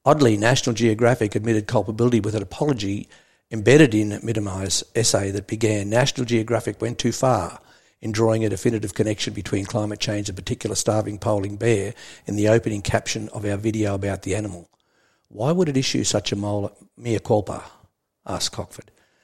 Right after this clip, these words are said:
Had the public backlash and editorial criticism hurt its organisation more than it was willing to admit? National Geographic might hope that Mittermeier's essay and its apology will bring former supporters and donors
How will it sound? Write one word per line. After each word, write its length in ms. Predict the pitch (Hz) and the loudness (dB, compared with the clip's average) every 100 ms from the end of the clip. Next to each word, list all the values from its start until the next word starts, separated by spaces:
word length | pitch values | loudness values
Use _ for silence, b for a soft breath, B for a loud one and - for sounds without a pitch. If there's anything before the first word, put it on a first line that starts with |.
| _ | _
Had 160 | - 117 | 0 0
the 40 | |
public 460 | 107 160 180 117 101 | 4 2 4 0 2
backlash 640 | 135 - 104 98 135 - | 0 2 -2 0 0 -2
and 120 | 117 110 | 0 2
editorial 460 | 127 - 127 107 | 2 2 2 2
criticism 640 | - 131 131 127 104 101 90 | 0 2 2 2 -2 -4 0
hurt 220 | 131 139 | 0 2
its 100 | - | 2
organisation 760 | 120 113 104 104 110 107 - 101 | 2 2 -2 0 0 0 -2 -2
more 180 | 107 | -2
than 140 | 120 107 | -2 -2
it 40 | |
was 140 | 101 107 | -6 -6
willing 240 | 107 110 | -6 -6
to 100 | 104 | -8
admit? 320 | 98 113 - - b b b b b | -8 -8 -12 -16 b b b b b
National 400 | 123 175 - 139 | 0 2 2 -4
Geographic 580 | 113 120 117 113 - - | 0 0 2 2 0 -6
might 220 | 104 101 | -6 -2
hope 260 | 131 120 - | 2 2 0
that 160 | - | -12
Mittermeier's 480 | 110 113 107 98 95 | -10 -6 -4 -4 -4
essay 320 | 110 - 95 | -2 0 0
and 80 | 98 | -2
its 140 | 95 - | -6 -8
apology 440 | - 110 107 98 | -4 -2 -2 -4
will 140 | 98 | -6
bring 240 | 101 101 101 | -8 -8 -10
former 320 | - 123 127 | -4 -2 0
supporters 480 | - 104 123 110 104 | -2 -2 -2 -2 -4
and 140 | 101 | -4
donors 500 | 104 107 110 95 - | -2 0 -2 -6 -8